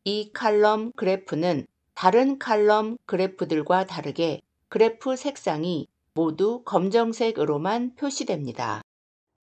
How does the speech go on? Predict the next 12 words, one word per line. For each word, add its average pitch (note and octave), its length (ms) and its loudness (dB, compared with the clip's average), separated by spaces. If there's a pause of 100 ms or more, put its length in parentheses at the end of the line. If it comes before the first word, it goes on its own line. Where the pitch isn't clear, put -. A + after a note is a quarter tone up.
(1500)
워크스페이스 A#3+ 1120 6
왼쪽 G3+ 640 2
하단에 C4+ 380 0
있는 D#3 440 -2 (280)
아트보드 A#3+ 800 2
내비게이션 F3 680 0
버튼을 F3+ 580 -6
클릭한 A3+ 500 -6
후 D#3+ 240 -4 (300)
페이지 C4 580 -4
오를 F#3 480 4
선택해 D#3 840 -6